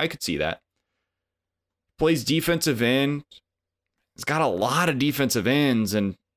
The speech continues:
many of them were guys that we were really high on coming into the year that were in last year's recruiting class. And it's a little strange, but, you know, he's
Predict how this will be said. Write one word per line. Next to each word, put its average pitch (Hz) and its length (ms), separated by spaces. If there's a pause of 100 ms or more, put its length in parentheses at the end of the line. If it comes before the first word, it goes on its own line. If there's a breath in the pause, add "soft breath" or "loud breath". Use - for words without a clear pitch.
(320)
many 156 400
of 107 200
them 107 200
were 104 220
guys 110 440
that - 140
we 110 120
were 107 180
really 127 280
high 135 340
on 101 240
coming 107 260
into 104 180
the 92 80
year 110 280
that 117 140
were 113 220
in 113 120
last 151 340
year's 113 200
recruiting 92 360
class. 78 300
And - 100 (200)
it's - 80
a - 40
little 131 180
strange, 131 540
but, 127 260
you - 100
know, 196 140
he's 220 200